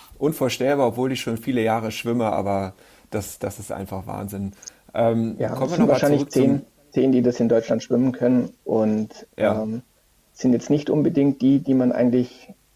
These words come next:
Speaker 2: auf dem Schirm hat, wenn man über Leistungsschwimmen redet oder über schnelle Schwimmer redet, auch über schnelle Freiwasserschwimmer redet,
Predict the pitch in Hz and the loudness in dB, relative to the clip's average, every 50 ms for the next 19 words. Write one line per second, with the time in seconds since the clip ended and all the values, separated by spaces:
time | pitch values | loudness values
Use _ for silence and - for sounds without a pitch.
0 | _ _ - - 120 123 - - - - - - - - 135 135 143 143 139 139 | _ _ -2 0 0 0 0 0 -2 -2 -2 -2 -2 0 0 2 2 2 0 -2
1 | 143 - - - - - 127 123 123 120 110 98 107 120 113 107 104 123 - - | -2 -4 -6 -8 -2 0 2 2 2 2 0 0 0 0 2 2 2 2 0 -2
2 | 143 139 - - 135 135 131 123 123 123 127 131 131 127 - - 120 123 110 110 | -6 -6 -2 0 2 4 4 4 4 4 4 2 2 0 -2 -2 -2 -2 -2 -2
3 | - - 113 117 - - 120 117 120 127 131 - - 135 139 131 131 131 131 127 | -2 0 -2 -2 -2 0 0 2 2 2 0 0 -2 0 2 2 2 2 2 2
4 | 127 127 117 - - 113 110 110 - - - - 113 117 117 - - 120 120 131 | 2 2 2 2 2 2 2 2 0 0 0 0 0 0 0 0 0 2 2 2
5 | 131 131 131 131 - - 127 131 123 120 120 123 123 131 123 | 2 0 -2 -6 -2 -2 0 0 2 2 2 2 2 2 0